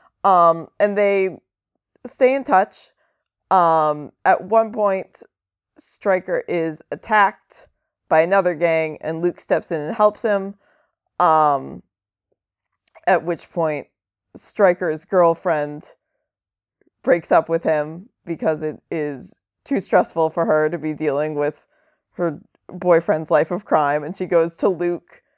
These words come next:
to ask for advice. Um, and then Stryker blames Luke for his girlfriend breaking up with him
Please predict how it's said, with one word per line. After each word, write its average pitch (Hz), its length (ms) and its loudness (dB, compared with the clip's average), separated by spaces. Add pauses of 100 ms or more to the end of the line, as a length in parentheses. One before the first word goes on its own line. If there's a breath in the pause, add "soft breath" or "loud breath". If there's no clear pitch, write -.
(300)
to - 80 -4
ask 160 260 0
for 208 100 -2
advice. 156 500 -2 (720)
Um, 143 640 0 (520)
and 170 220 -2
then 151 260 0
Stryker 170 460 0
blames 180 460 0
Luke 202 280 -4
for 180 200 -2
his 170 180 -4
girlfriend 220 400 -2
breaking 175 300 0
up 160 140 0
with 170 140 0
him 165 360 -4